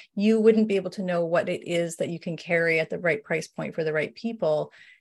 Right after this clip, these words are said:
if you weren't paying attention to those margins. I think you would be, I, I don't think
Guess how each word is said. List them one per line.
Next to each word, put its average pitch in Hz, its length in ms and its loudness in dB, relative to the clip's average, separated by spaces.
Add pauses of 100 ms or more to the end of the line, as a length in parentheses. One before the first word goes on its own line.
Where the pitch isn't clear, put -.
(100)
if 180 160 -6
you 180 140 0
weren't 160 200 -2
paying - 160 -6
attention 151 360 -6
to 151 100 -6
those 147 220 -4
margins. 147 580 -2
I 165 100 0
think 165 220 -4
you 175 80 -2
would 165 120 -4
be, 156 440 -6
I, - 160 0
I 202 100 6
don't 226 220 6
think 220 320 2